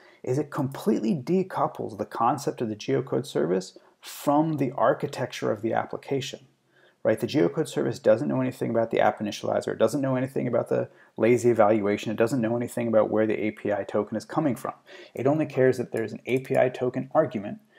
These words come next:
as part of its constructor, and it leaves all of the decision-making and the bootstrapping and the wiring together of the services as an external constraint of the dependency injection container that is the Angular application.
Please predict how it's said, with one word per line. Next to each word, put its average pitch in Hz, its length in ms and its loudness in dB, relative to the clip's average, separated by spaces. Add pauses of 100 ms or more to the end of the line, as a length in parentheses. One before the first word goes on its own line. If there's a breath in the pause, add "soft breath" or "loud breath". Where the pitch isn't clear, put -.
(360 soft breath)
as 110 160 -2
part 123 300 4
of 127 80 2
its 135 140 -4
constructor, 123 720 -4 (400 soft breath)
and 123 160 0
it 117 100 -4
leaves 127 240 0 (120)
all 135 360 2
of 131 140 -4
the 135 80 -8
decision-making 123 960 -2
and 104 160 -4
the 95 40 -6
bootstrapping 110 920 -2
and 101 140 -6
the 95 60 -2
wiring 104 560 -6
together 107 600 -4 (240)
of - 120 -20
the 113 80 -6
services 117 800 -4 (300 soft breath)
as 110 140 -4
an 120 100 -4 (100)
external 127 760 -2 (400)
constraint 123 720 -2
of 110 200 2
the 120 80 -4
dependency 110 560 -6
injection - 460 -10
container 110 640 -6 (260 soft breath)
that 107 160 0
is 104 220 -2
the - 160 -8
Angular 95 300 -8
application. - 580 -14